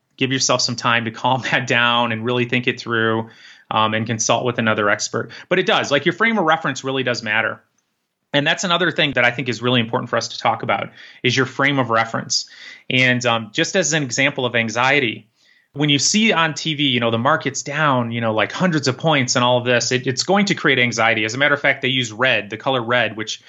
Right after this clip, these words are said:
tells your brain, "Danger, danger, threat, you're about to die." Okay, so that's what the color red tells us. And so, of course, you're feeling anxious and you're worried. Of course you are. But what is your frame of reference? Because, yes, the stock market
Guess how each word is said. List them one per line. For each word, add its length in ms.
tells 240
your 80
brain, 240
"Danger, 420
danger, 460
threat, 480
you're 160
about 280
to 80
die." 540
Okay, 240
so 140
that's 220
what 80
the 80
color 220
red 200
tells 260
us. 240
And 280
so, 160
of 100
course, 240
you're 80
feeling 380
anxious 400
and 100
you're 100
worried. 460
Of 120
course 320
you 160
are. 260
But 60
what 180
is 100
your 100
frame 280
of 80
reference? 400
Because, 360
yes, 260
the 100
stock 280
market 440